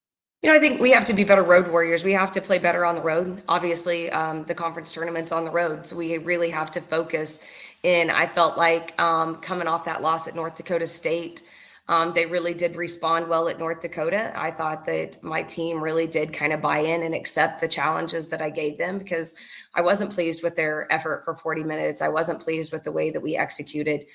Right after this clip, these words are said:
Um, you know, we had moments,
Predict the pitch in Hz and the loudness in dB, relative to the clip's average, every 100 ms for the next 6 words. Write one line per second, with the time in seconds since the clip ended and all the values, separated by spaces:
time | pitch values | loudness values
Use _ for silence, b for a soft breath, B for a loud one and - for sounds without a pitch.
0 | B B B 165 160 160 151 - 165 160 | B B B -2 0 0 -2 -4 -2 2
1 | 175 170 170 160 156 196 233 202 - - | 2 2 2 4 6 6 6 4 4 2
2 | - | 0